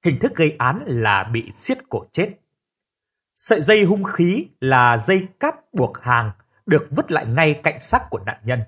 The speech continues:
Sau khi gây án, hung thủ mới để gọn nạn nhân vào một chiếc túi lớn rồi để ở khu tập kết rác. Ở con ngõ nhỏ này không có camera an ninh nên cũng không ghi lại được hình ảnh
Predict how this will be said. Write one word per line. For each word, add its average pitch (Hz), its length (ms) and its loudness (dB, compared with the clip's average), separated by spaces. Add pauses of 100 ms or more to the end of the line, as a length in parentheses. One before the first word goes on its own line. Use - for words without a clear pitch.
(640)
Sau 208 180 2
khi 151 160 -2
gây 151 180 2
án, 139 280 0 (320)
hung 226 160 2
thủ 131 260 0
mới 147 320 0
để 120 320 -2
gọn - 280 0 (440)
nạn 135 280 0
nhân 160 280 2
vào 110 260 2
một 101 200 -8
chiếc - 220 -8
túi 156 160 2
lớn 170 320 4 (280)
rồi 139 400 2
để 127 340 -2
ở 107 220 -4
khu 160 300 0
tập - 200 -8
kết 233 180 -4
rác. 202 240 -4 (920)
Ở 123 340 0
con 208 180 0
ngõ 208 80 0
nhỏ 170 260 -2
này 104 380 0 (240)
không 196 280 -2
có 165 480 2
camera 143 340 2
an 131 300 -2
ninh 131 200 0 (220)
nên 139 320 2
cũng 196 280 -2
không 165 320 0
ghi 139 120 0
lại 120 180 -2
được 107 200 -6 (140)
hình 107 180 -8
ảnh 101 200 -6